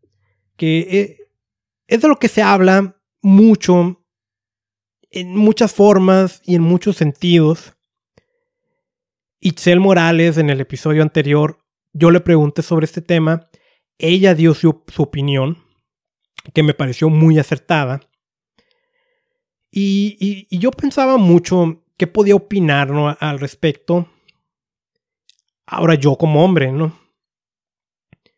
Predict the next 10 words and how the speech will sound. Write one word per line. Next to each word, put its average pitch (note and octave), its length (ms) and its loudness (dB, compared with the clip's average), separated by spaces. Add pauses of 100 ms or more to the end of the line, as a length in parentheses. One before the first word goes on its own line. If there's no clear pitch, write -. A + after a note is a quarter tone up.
(1600)
Y, F#3+ 300 -6 (1500)
pues, A3+ 180 0
puedo C#4 220 -4
opinar F3+ 460 -2
a F#3 40 0
lo F3+ 100 2
mejor D#3+ 280 0
desde F3+ 220 -2
mi D#3+ 160 -2
experiencia. D3+ 960 -6